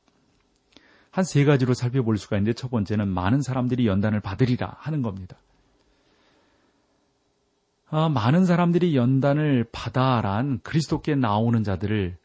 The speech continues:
가리킨다고 볼 수가 있겠죠. "우리를 구원하시되 우리의 행한 바 의로운 행위로 말미암지 아니하고 오직 그의 긍휼하심을 조차 중생의 씻음과 성령의 새롭게 하심으로 하셨나니." 그랬습니다.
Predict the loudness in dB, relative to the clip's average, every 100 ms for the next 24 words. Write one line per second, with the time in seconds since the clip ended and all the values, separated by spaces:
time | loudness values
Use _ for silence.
0 | -18 -8 -8 -4 -4 -4 -4 -6 -6 -8
1 | -8 -8 -10 -8 -8 -10 _ _ _ _
2 | _ -2 0 0 0 0 2 2 0 -2
3 | -2 0 0 -2 -2 -2 0 -2 -2 -2
4 | 0 2 4 4 2 0 0 0 0 0
5 | 2 0 0 -2 -2 -2 -4 -2 -4 -8
6 | -20 -8 2 2 2 -2 0 0 0 2
7 | 4 6 2 0 -2 -2 -6 -2 -2 -2
8 | _ _ _ _ -8 -2 2 2 0 -2
9 | -2 -2 -4 -6 -4 -2 -2 -2 -2 -4
10 | -4 0 2 0 -2 -2 -2 -2 -4 -2
11 | -2 -4 0 0 0 -18 -10 -6 -2 -2
12 | 0 2 2 0 -10 _ _ _ -16 -14
13 | -14 -16 -20